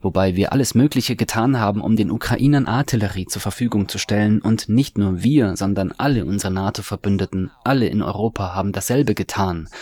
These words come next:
Und irgendwie, ich erinnere mich, dass mir gesagt wurde, dass die Russen im April, Mai, Juni zweitausendzweiundzwanzig die gesamte nato, einschließlich der Vereinigten Staaten, bei der reinen Produktion von Artillerie, einem der Hauptgründe für ihren Erfolg in diesem Krieg,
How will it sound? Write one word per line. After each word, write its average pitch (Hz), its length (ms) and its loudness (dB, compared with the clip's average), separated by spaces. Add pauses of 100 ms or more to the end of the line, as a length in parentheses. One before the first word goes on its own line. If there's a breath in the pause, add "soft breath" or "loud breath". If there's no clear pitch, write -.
(180 loud breath)
Und 104 140 -2
irgendwie, 139 580 2
ich - 200 -4
erinnere 135 400 2
mich, 123 280 0
dass - 180 -6
mir 135 200 4
gesagt 123 420 -2
wurde, 123 280 0 (120)
dass 87 140 -8
die 92 120 -6
Russen 113 380 0
im 104 140 0
April, 135 560 0
Mai, 127 320 0
Juni 127 480 4
zweitausendzweiundzwanzig 120 1300 0 (340 loud breath)
die 123 60 4
gesamte 143 420 2
nato, 107 500 2 (200 loud breath)
einschließlich 113 600 2
der 98 120 -2
Vereinigten 110 480 0
Staaten, 120 540 0 (260 loud breath)
bei 120 220 2
der 104 240 -2
reinen 135 340 4
Produktion 131 640 0
von 110 180 -2
Artillerie, 92 760 -2
einem 107 300 2
der 95 240 -4
Hauptgründe 113 580 0
für 95 140 -4
ihren 110 200 -2
Erfolg 135 480 -2
in 98 140 -2
diesem 127 240 0
Krieg, - 380 -4